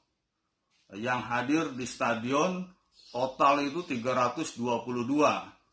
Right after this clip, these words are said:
Itu sudah termasuk anak gawang, keamanan, wasit, dan lain-lain. Dan pertandingan yang digelar sudah pasti tanpa penonton. Tetapi protokol-protokol lain adalah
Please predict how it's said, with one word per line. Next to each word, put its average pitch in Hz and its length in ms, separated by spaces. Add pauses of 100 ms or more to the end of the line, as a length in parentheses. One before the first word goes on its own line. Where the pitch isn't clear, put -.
(120)
Itu 123 240
sudah 131 320
termasuk 127 560
anak 117 400
gawang, 143 560 (640)
keamanan, 143 960 (560)
wasit, 139 560
dan 113 240
lain-lain. 113 640 (800)
Dan 113 320 (560)
pertandingan 175 720
yang 156 160
digelar 135 400
sudah 123 400
pasti 117 320
tanpa 131 320
penonton. 139 720 (320)
Tetapi 220 400
protokol-protokol 160 1120
lain 185 240
adalah 117 560